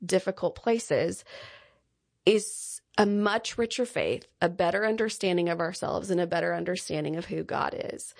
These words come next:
Um, I often said when I was in seminary that I thought I was gonna go to seminary to get all of my questions answered, and it was like an ever-growing circle. I just had more questions when I left, but I also felt like my faith was much richer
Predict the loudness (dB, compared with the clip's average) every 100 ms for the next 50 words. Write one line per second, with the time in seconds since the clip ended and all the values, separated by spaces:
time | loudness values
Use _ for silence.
0 | -18 -18 -12 -2 -2 0 0 2 0 0
1 | -2 2 2 2 2 0 2 2 0 -2
2 | 0 2 2 2 0 0 -4 -4 -2 -2
3 | 0 2 4 2 2 0 2 2 0 0
4 | 0 2 0 -2 0 0 -2 -4 2 2
5 | 2 -2 -4 -4 -2 -2 -4 -6 _ _
6 | -4 2 2 4 0 0 -2 -2 -2 -2
7 | -4 -4 -8 -16 -14 -12 -14 -6 2 4
8 | 6 4 2 -2 0 0 0 2 0 0
9 | 2 2 0 -2 -4 -4 -4 -4 -4 -2
10 | -2 -2 -2 0 2 0 -2 -4 -4 -2
11 | -4 -6 -10 -20 _ -12 0 2 2 -2
12 | -4 -4 -8 -14 -14 -20 -20 _ _ _
13 | _ -14 -12 2 4 4 0 0 -2 -2
14 | 0 0 0 -2 -2 -2 -2 0 -2 -2
15 | -4 -4 -4 -4 -2 -2 -4 -6